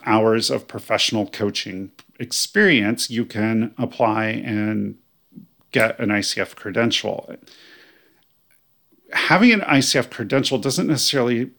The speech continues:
mean that you're a better coach. There are lots of coaches who have gone to I C F accredited programs, gotten certified in those programs, and just didn't decide to pursue the I C F credential for whatever reason.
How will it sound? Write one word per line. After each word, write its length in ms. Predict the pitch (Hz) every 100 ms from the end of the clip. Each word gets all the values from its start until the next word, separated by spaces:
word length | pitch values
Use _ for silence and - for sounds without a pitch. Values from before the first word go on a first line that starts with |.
| -
mean 400 | 147 131 131 123
that 180 | 117
you're 120 | 127 120
a 40 |
better 380 | - 110 95 98
coach. 680 | - 98 92 - - - -
There 120 | 117
are 160 | 117 110
lots 600 | 101 117 127 127 139 143
of 80 | -
coaches 460 | 113 107 - 98
who 80 | 110
have 120 | 104
gone 260 | 95 120 135
to 180 | 139 -
I 80 | 120
C 200 | - 143
F 140 | 135
accredited 640 | 139 - 117 113 107 95
programs, 560 | - 113 95 101 101 98
gotten 300 | - 117 104
certified 480 | - 123 123 - 120
in 60 |
those 120 | 107 -
programs, 480 | - 107 101 98
and 160 | - 117
just 380 | 127 - - 110
didn't 340 | 151 175 175
decide 380 | 147 - 123 113
to 80 | -
pursue 360 | 104 - -
the 140 | 104 104
I 80 | 95
C 200 | - 98
F 100 | -
credential 500 | - 104 135 - 107
for 180 | -
whatever 440 | 95 104 104 104 95
reason. 500 | 87 95 - -